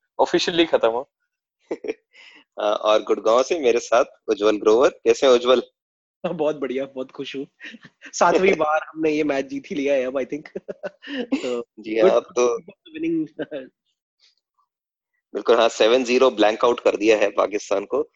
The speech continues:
Speaker 2: तो, अ, इस आज के एपिसोड में हम डिस्कस करेंगे आज का मैच, of course, इंडिया पाकिस्तान का। अ, पिछले दो मैच जो हुए, अ, कल, कल के दिन में, जो ऑस्ट्रेलिया और श्रीलंका का और साउथ अफ्रीका, अफगानिस्तान का, और आगे वाल-,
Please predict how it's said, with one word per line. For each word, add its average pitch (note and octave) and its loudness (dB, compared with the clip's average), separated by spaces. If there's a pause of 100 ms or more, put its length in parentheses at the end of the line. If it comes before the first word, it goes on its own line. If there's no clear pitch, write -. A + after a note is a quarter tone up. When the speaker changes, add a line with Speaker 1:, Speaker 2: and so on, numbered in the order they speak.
(400)
Speaker 2:
तो, F3 8
अ, D3 6
इस F3 2
आज E3+ 4
के G#3 2
एपिसोड G3 0
में G#3 4
हम F3+ -2
डिस्कस E3 0
करेंगे C#3+ 4 (200)
आज F#2+ -2
का B2+ 2
मैच, G#2+ 0
of G#2 -2
course, - -4
इंडिया G#2+ -2
पाकिस्तान G#2+ -4
का। E3 -4 (460)
अ, A2 2
पिछले A#2 0
दो A2+ 4
मैच A#2 2
जो A2 2
हुए, A2+ 4
अ, F#2+ 0 (640)
कल, A2+ 2 (100)
कल G#2 2
के A2 2
दिन G2+ -2
में, C3 -2
जो G2+ -2
ऑस्ट्रेलिया G2 2
और F#2 4
श्रीलंका F2+ -2
का A2 0
और F#2 0 (500)
साउथ A2 4
अफ्रीका, G#2+ 2
अफगानिस्तान G#2 2
का, - 0
और F3+ 6
आगे C3 4
वाल-, C3+ 2